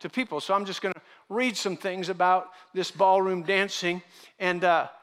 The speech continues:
I just want you to get what the Spirit of God is saying, 'cause he wants us to move in the rhythm, rhythms of life with him. But he has to lead. And we have to follow.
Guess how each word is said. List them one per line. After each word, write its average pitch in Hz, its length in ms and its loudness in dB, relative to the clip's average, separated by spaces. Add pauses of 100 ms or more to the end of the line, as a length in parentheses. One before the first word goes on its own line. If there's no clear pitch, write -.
(800)
I 214 80 -4
just 233 120 -4
want 254 200 -2
you 185 60 -4
to 156 40 -8
get 208 100 -2
what 196 120 -10
the - 80 -14
Spirit 170 280 -10
of 143 60 -10
God 147 160 -6
is 139 80 -12
saying, 175 280 -8
'cause 139 140 -14
he - 160 -10
wants 190 380 -4
us 170 280 -6
to 156 120 -12
move 170 400 -8
in 151 80 -8
the 143 80 -10
rhythm, 156 420 -12
rhythms 175 520 -6
of 135 180 -14
life 135 600 -8 (1080)
with 135 280 -10
him. 110 180 -18 (1300)
But 151 160 -4
he 190 180 -6
has 165 240 -6
to - 120 -16
lead. 120 420 -16 (1800)
And 143 120 -10
we 135 100 -6
have 120 140 -10
to - 80 -20
follow. - 220 -20